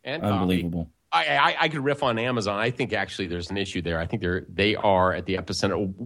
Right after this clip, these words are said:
Speaker 1: Wall Street, not allowing them not to make any money is, is fueling them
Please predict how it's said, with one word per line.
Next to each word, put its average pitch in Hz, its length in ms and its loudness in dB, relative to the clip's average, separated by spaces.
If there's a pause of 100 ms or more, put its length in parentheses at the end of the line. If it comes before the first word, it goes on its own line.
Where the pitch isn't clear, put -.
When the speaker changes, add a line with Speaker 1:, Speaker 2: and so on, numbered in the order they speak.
Speaker 1:
Wall 156 380 6
Street, 156 640 2
not 143 520 2 (140)
allowing 127 540 4
them 135 180 4
not 131 200 2
to 135 60 2
make 131 180 4
any 113 160 6
money 120 560 4 (580)
is, 107 480 2
is 104 460 2 (180)
fueling 110 880 6
them 95 680 2